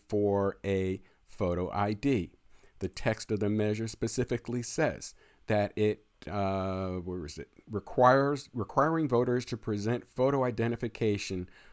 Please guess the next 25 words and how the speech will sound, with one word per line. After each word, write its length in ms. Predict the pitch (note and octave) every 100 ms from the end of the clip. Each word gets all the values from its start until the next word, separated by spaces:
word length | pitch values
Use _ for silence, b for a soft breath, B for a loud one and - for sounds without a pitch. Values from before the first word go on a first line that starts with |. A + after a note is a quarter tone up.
| B
or 140 | - G2
sign 420 | - A#2+ A#2 A#2+
an 160 | A2 -
affidavit 680 | G#2 A2 G2 F#2+ F2 F2+ - b
when 240 | - F#2+ F2
voting 360 | F#2 F#2+ G2
in 140 | F#2+ F#2
person 480 | - G#2 G2+ F2+
or 180 | - F2+
applying 500 | F2+ - A2+ A2+ G#2+
for 220 | G#2+ G#2
an 60 | G2
absentee 560 | F2+ F2+ - F2+ F#2+ F#2+
ballot. 520 | G#2+ G2+ D#2 - - b b b
So, 640 | - G#2 F#2+ F#2 F2 - -
um, 480 | F#2+ F2+ E2+ E2 -
you 100 | -
know, 80 | D2
fact 400 | - G#2 G2 -
check 280 | - F#2+ -
that, 460 | F#2 A#2 G#2+ F2+ - b b
that 360 | F#2+ G2+ G2 - - - - - - - -
Fox 400 | - G#2+ G#2 -
is 220 | - G2 F2
spinning 600 | - A2+ A2 G2+ F#2+